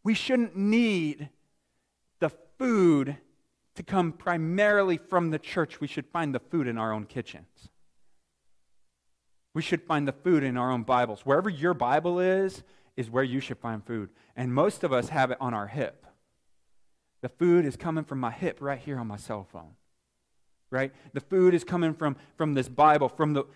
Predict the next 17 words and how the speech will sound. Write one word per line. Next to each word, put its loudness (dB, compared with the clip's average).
and 2
it's 2
not 0
even -2
that 4
it's -2
the -2
cell 6
phone, 0
it's 0
the 0
words 4
that 4
appear 0
on 0
the -6
screen. -10